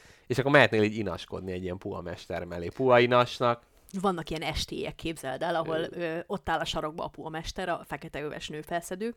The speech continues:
Speaker 1: Aha.
Speaker 2: és te men-, te mint kis inas, aki részt vettél egy ilyen intenzív kurzuson, ott mutathatod be a tudásodat a félrészeg lányokon, hogy, ö, odamész, és akkor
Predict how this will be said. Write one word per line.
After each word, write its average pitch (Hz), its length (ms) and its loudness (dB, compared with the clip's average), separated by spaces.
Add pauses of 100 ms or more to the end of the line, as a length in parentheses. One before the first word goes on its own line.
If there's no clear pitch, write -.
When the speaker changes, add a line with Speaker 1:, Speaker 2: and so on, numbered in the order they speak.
Speaker 1:
Aha. 95 360 -8 (160)
Speaker 2:
és 160 380 -8
te 202 120 2
men-, 160 280 -6
te 208 120 -4
mint 160 220 -8
kis - 180 -10
inas, 208 300 -4
aki 160 380 -4
részt 160 240 -8
vettél 147 340 -8
egy 151 100 -8
ilyen 156 120 -6
intenzív 160 460 -14
kurzuson, 190 540 -6
ott 170 180 -12
mutathatod 156 640 -10
be 160 200 0 (220)
a 151 60 -14
tudásodat 165 580 -6
a 160 40 -12
félrészeg 160 540 -8
lányokon, 156 560 -6 (260)
hogy, 160 560 -4
ö, 156 260 -4 (100)
odamész, 156 480 -6
és - 140 -8
akkor 147 460 -6